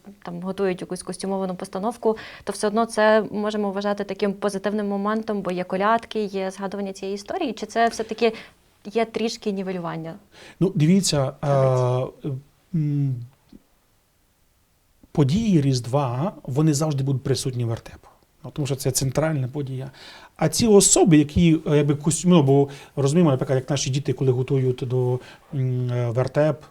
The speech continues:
Speaker 2: чи по церквах, чи по парафіях, чи в школах, ну, е, то центральна подія Різдва, але довкола них, е, е,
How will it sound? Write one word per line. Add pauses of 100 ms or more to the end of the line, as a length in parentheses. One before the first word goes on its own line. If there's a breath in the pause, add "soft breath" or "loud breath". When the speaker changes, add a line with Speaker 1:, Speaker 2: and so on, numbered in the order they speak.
(140)
Speaker 2:
чи
по
церквах,
чи
по
парафіях,
чи (360 loud breath)
в
школах,
ну, (460 loud breath)
е,
то
центральна
подія
Різдва,
але
довкола
них, (200)
е, (680 loud breath)
е,